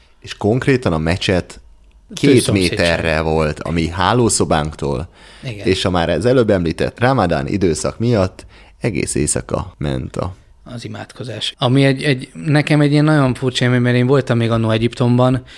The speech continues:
Speaker 2: és amikor ott én meghallottam a műezint, ahogy ott ének-, de tényleg énekeltek, megfelelő hangerősséggel, és azt mondtam, hogy ez egy csodás, szép dolog.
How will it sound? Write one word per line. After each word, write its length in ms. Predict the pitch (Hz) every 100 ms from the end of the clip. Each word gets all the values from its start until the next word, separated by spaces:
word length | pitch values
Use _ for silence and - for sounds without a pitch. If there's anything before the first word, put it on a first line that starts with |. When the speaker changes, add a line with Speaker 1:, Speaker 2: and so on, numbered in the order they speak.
| - - -
Speaker 2:
és 180 | 123 -
amikor 340 | 120 117 135
ott 260 | - 156 -
én 80 | 120
meghallottam 560 | 123 123 110 104 117
a 40 | 101
műezint, 800 | 98 98 107 117 131 143 143 - - - - - - -
ahogy 240 | 110 101
ott 160 | 101 -
ének-, 460 | 123 110 107 -
de 120 | 123 110
tényleg 420 | - 139 135 104
énekeltek, 880 | 98 98 - 104 101 - 117 123 -
megfelelő 840 | 120 113 - 117 104 101 104 104 120
hangerősséggel, 1200 | 120 113 104 104 - 107 104 - 131 131 143 147 143 - -
és 80 |
azt 180 | 131 123
mondtam, 200 | 117 113
hogy 100 | 110
ez 80 | 104
egy 100 | 107
csodás, 380 | - 123 107 101
szép 420 | - 113 101 -
dolog. 380 | 104 101 107